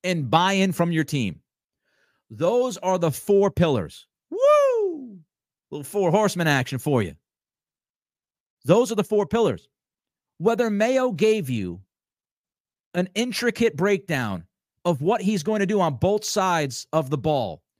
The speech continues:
or he gave you what he gave you on Wednesday, which was a vague overall look at the situation and, and building relationships and setting the culture.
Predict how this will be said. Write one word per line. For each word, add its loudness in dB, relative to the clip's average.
or 2
he 0
gave 2
you -2
what 0
he 0
gave 0
you 0
on 0
Wednesday, 0
which 0
was -2
a 0
vague -4
overall 2
look 0
at -2
the 0
situation -2
and, -6
and -4
building 2
relationships 0
and 2
setting 2
the -2
culture. -2